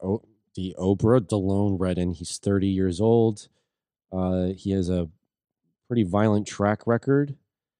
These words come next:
And I think, yeah, so he, he was facing the judge simply, uh, not simply, but he was facing the judge because he had felony charges, uh, regarding battery of,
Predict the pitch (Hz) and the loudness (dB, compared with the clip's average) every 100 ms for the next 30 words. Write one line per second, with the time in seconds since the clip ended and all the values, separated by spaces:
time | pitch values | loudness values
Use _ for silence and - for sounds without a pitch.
0 | _ _ _ _ 104 98 98 95 90 - | _ _ _ _ 0 2 2 0 -4 -12
1 | _ 113 - 135 127 110 92 113 127 123 | _ -4 0 2 4 4 2 0 0 -4
2 | 151 147 139 117 110 - 139 139 - 117 | -6 2 4 4 2 2 4 4 4 2
3 | 104 85 101 95 - 104 101 98 - 113 | 0 2 0 0 -2 -2 0 -2 -2 -2
4 | 101 92 85 - 78 80 95 - 95 80 | -2 -2 -4 -6 -10 -6 -6 -4 -4 0
5 | 104 - 123 113 107 95 101 95 - 95 | -2 4 2 4 0 0 0 -2 -4 -8
6 | 92 92 - 98 85 110 104 98 87 95 | -4 -2 0 -2 0 0 2 0 0 0
7 | 92 92 90 80 - _ _ _ _ 92 | 0 0 0 -2 -10 _ _ _ _ -4
8 | 90 82 87 87 92 90 82 98 95 98 | -2 -2 -2 0 2 2 -2 0 2 2
9 | 82 76 76 76 _ 90 85 78 | 0 -4 -8 -12 _ -2 -2 -4